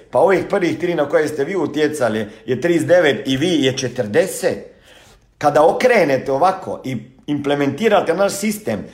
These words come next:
bum, bum, bum, Smart Money Day, bum, bum, bum, bum, Smart Money Day, bum, bum, bum, bum, Smart Money Day. Svaki tjedan Business Opportunity Meeting, drugi tjedan Business Opportunity Meeting, treći, četvrti, onda Smart Money Day.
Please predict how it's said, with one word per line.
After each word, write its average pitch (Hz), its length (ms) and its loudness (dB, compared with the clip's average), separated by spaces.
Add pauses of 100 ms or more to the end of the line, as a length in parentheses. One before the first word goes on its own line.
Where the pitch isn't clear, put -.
(260)
bum, 202 380 2
bum, 185 240 2
bum, 190 320 2 (200)
Smart 170 440 0
Money 151 280 0
Day, 180 380 0
bum, 190 280 -2
bum, 160 260 0
bum, 190 300 0
bum, 202 300 2 (200)
Smart 156 380 -2
Money 165 220 -2
Day, 165 260 0
bum, 247 300 -2
bum, 202 300 -2
bum, 202 300 -2
bum, 175 220 0
Smart 170 300 -2
Money 147 240 -2
Day. 214 220 2 (600)
Svaki 196 380 0
tjedan 180 400 2
Business 170 320 -4
Opportunity 160 600 -2
Meeting, 180 340 -4
drugi 220 240 0
tjedan 151 360 2
Business 135 320 0
Opportunity 135 580 -2
Meeting, 147 320 -2
treći, 214 400 0
četvrti, 160 500 0
onda 180 220 2
Smart 175 360 0
Money 139 280 0
Day. 214 220 0